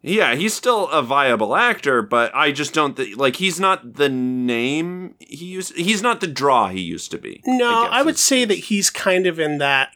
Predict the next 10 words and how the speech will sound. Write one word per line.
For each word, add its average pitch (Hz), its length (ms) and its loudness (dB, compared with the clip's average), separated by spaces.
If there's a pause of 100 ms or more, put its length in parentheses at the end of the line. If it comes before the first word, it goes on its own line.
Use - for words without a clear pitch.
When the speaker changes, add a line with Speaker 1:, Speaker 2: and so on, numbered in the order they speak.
(140)
Speaker 2:
Gary 147 340 0
Oldman 156 480 0
land, 180 520 2
where 151 340 2
if - 100 -4
you 147 100 0
need 165 360 0 (120)
s-, - 180 -6 (100)
somebody 190 880 2
well-known-ish 170 1160 2